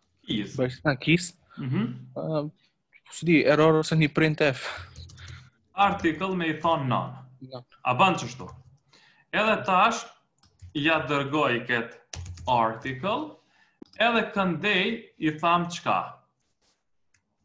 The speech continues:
Speaker 1: I tham nëse article,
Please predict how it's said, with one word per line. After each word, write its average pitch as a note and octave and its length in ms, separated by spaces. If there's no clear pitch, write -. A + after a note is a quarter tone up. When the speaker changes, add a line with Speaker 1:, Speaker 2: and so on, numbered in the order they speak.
Speaker 1:
I C3 60
tham C#3+ 220
nëse G3 640
article, E3+ 960